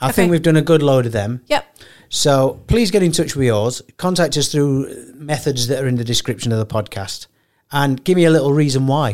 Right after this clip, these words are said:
Speaker 1: Give us, you know, it, normally it's because of popular, things are popular. Is there another reason?
Speaker 2: Yeah.
Speaker 1: Right, this was supposed to be twenty minutes long, we're at forty-five.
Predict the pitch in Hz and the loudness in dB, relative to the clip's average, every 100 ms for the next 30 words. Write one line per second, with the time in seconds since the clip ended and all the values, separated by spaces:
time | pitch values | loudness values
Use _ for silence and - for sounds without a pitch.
0 | - 135 127 131 135 160 143 123 117 175 | -2 -2 -2 -4 -12 -4 -2 -2 -2 0
1 | 170 151 123 - 120 120 - 127 - 104 | 2 2 0 -4 -4 -4 -2 -4 -4 -6
2 | 101 - - 123 113 123 120 101 98 - | -6 -10 -8 -6 -4 -6 -6 -6 -12 -14
3 | - - - 143 123 127 123 117 120 117 | -20 -20 -6 -2 0 2 2 2 0 -2
4 | 135 _ _ _ - 202 190 165 - - | -12 _ _ _ -8 -4 -4 -6 -12 -20
5 | _ 165 143 135 - - - 160 180 175 | _ 0 0 -2 -12 -20 -18 -4 -2 -2
6 | - 160 139 143 147 131 123 - 113 110 | -2 -2 -2 -2 0 2 0 0 -2 -2
7 | 110 131 117 135 123 110 117 110 | -4 -4 -2 0 0 2 0 0